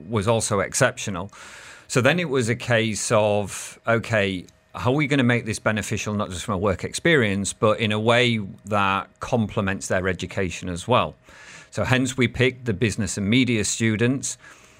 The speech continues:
And through analysing what they were gonna be taught academically, what we did is we created kind of work packages that mirrored their academic studies, but were set in a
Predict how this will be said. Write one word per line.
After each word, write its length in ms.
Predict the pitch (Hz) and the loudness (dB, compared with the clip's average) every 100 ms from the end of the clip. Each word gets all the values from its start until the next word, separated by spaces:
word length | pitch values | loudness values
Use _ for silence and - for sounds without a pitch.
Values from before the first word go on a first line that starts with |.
| - | -8
And 520 | 120 123 120 120 117 | -2 0 2 2 0
through 280 | - - 123 | -4 0 4
analysing 640 | 131 143 139 131 120 113 107 | 4 4 4 4 2 0 0
what 160 | 117 | 0
they 80 | 113 | 0
were 120 | 101 | -2
gonna 140 | 101 95 | -2 -4
be 100 | 95 | -4
taught 400 | - 151 123 - | -2 4 4 4
academically, 1000 | 107 110 92 170 147 - 101 90 127 117 - 110 | -2 -2 2 4 2 0 -6 -4 -4 -6 -10 -10
what 260 | 110 110 | -6 -4
we 140 | 107 104 | -2 2
did 200 | 139 110 | 2 2
is 220 | 101 95 | -2 -2
we 180 | 113 101 | -2 -2
created 920 | - 113 107 101 101 90 110 92 - | -4 -4 0 2 0 -2 -4 -4 -4
kind 160 | 110 104 | -2 -2
of 260 | 85 92 | -4 -2
work 340 | 110 127 131 - | 2 4 2 -2
packages 840 | 113 - 95 87 92 90 120 - - - - - - | -4 -4 -10 -8 -6 -4 -4 -6 -10 -20 -20 -20 -16
that 760 | 95 98 98 113 107 110 107 98 - | -8 -6 0 2 4 4 2 -2 -12
mirrored 460 | 113 110 135 123 117 | -4 2 4 4 4
their 260 | 107 101 - | 2 2 -2
academic 560 | 107 - 92 120 113 | -4 -4 0 2 2
studies, 640 | - - 95 87 92 113 - - | -4 -4 -4 -4 -6 -8 -12 -6
but 160 | 120 - | -6 -2
were 80 | |
set 220 | 101 120 98 | 0 0 0
in 160 | 101 | -2
a 380 | 98 98 95 90 | 0 0 -2 -6